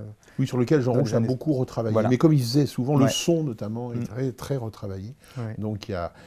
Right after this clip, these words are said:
Speaker 1: mais c'est d'une, enfin, on va dire d'une actualité. Enfin, je veux dire, c'est, c'est, voilà, c'est comme si c'était filmé, euh,
Speaker 2: Oui, oui.
Speaker 1: euh,
Speaker 2: Bah, c'est une
Speaker 1: hier.
Speaker 2: très belle, là encore, c'est une très belle restauration
Speaker 1: Ouais.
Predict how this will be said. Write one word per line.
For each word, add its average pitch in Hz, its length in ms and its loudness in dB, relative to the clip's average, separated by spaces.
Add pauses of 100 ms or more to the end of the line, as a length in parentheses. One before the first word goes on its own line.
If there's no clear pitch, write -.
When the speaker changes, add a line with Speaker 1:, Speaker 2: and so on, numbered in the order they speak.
(120)
Speaker 1:
mais 101 160 -2
c'est - 180 -6
d'une, 95 580 -4 (460)
enfin, 82 320 -10 (340)
on 90 80 -16
va 92 60 -14
dire 90 160 -12
d'une 92 200 -10
actualité. 95 540 -6
Enfin, 101 200 -8
je 85 60 -10
veux 101 120 -10
dire, 82 60 -12
c'est, 90 180 -16
c'est, - 160 -14
voilà, 110 260 -12
c'est 95 240 -16 (280)
comme 101 160 -8
si - 160 -18
c'était 101 140 -12
filmé, 104 500 -8
euh, 95 120 -12 (300)
Speaker 2:
Oui, 139 100 0
oui. 147 160 -4
Speaker 1:
euh, - 140 -16
Speaker 2:
Bah, 113 100 -4
c'est 127 120 -4
une 139 60 -4
Speaker 1:
hier. 135 40 -6
Speaker 2:
très 135 120 4
belle, 156 80 2 (260)
là 127 160 0
encore, 135 240 -2
c'est 127 80 -8
une 113 60 -6
très - 140 -4
belle 117 120 0
restauration 117 640 -8 (180)
Speaker 1:
Ouais. 113 60 -12